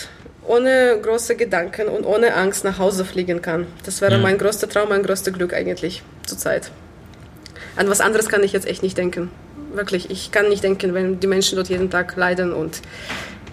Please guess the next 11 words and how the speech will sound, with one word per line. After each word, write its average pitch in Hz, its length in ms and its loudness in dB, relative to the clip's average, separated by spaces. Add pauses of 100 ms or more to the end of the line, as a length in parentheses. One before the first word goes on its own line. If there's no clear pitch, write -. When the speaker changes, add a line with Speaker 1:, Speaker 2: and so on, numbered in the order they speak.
(240)
Speaker 1:
ich 208 140 0
bin 233 200 4
halt 190 140 4
Belarusin. 170 560 2 (500)
Und - 460 -4
das 190 160 2
schmerzt 165 300 2
mich 165 120 -4
einfach 165 200 -6
jeden 175 300 -4
Tag, - 260 -4